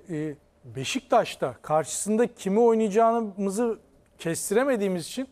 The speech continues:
net de bu işleri konuşamıyoruz. Ama şu var, her ikisi de bir hücum beki. Her ikisi de, e, skor bulmasa da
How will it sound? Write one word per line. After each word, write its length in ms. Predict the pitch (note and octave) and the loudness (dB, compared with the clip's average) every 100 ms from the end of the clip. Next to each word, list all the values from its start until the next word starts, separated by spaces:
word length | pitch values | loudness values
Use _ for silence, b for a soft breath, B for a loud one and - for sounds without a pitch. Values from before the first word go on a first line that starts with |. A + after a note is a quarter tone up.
| b b b b | b b b b
net 360 | D#3 G#3 G#3+ - | 2 2 2 0
de 140 | G#3+ | 2
bu 100 | G#3 | 2
işleri 320 | G3 - A3+ A3+ | -4 0 0 2
konuşamıyoruz. 640 | G#3 G3+ A3 E3 D3+ F3 | 0 0 -2 0 0 0
Ama 180 | G#3 G3+ | 0 0
şu 160 | A#3+ | 2
var, 160 | F#3+ C3+ b b b b _ | 2 2 b b b b _
her 160 | F#3+ A3+ | 0 0
ikisi 360 | - - F3+ | 0 -6 0
de 180 | F#3+ A3+ - _ _ _ | 2 0 -4 _ _ _
bir 160 | E3+ G3 | 0 2
hücum 340 | F#3+ F3 F#3+ | 2 0 0
beki. 300 | B2 G#2+ B2+ - _ _ _ | 0 -2 -12 -18 _ _ _
Her 160 | F3 G#3 | 0 0
ikisi 360 | G#3+ - F#3 | 0 -6 -2
de, 200 | F3+ G#3+ G#3 b b b _ _ F3 | 2 2 0 b b b _ _ -4
e, 280 | E3 E3 F3 _ _ _ | 0 0 -4 _ _ _
skor 560 | - - - A3 A3 A3 | -12 -10 2 4 6 4
bulmasa 460 | C4+ B3 G#3+ G#3+ | 2 2 2 2
da 220 | A3+ A#3+ | 4 2